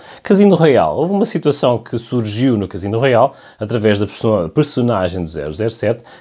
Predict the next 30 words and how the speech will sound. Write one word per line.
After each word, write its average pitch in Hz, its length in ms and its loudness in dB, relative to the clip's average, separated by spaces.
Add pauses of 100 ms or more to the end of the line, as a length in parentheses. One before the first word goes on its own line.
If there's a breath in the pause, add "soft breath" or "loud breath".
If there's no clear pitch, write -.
que 151 100 0
foi 156 180 2
criado 135 460 2
no, 139 120 0 (300)
na 135 60 0
questão 131 260 -4
da 127 80 0
oportunidade 120 680 0
de 165 360 4 (200 loud breath)
criarem 117 640 2
algo 98 480 2 (240 soft breath)
juntamente 98 640 -6
com 113 340 0 (140)
o, 120 240 0 (300 soft breath)
eh, 98 400 0
o 90 40 -2
universo 107 500 2
do 87 60 -6
zero 90 160 -4
zero 78 180 -8
sete. - 340 -10
Há 127 140 0
uma 131 160 2
questão 113 400 0
do 104 80 -4
universo 107 480 0 (260 loud breath)
de 110 120 -4
criarem 117 560 2
um 98 100 -4
marketing, 120 480 -4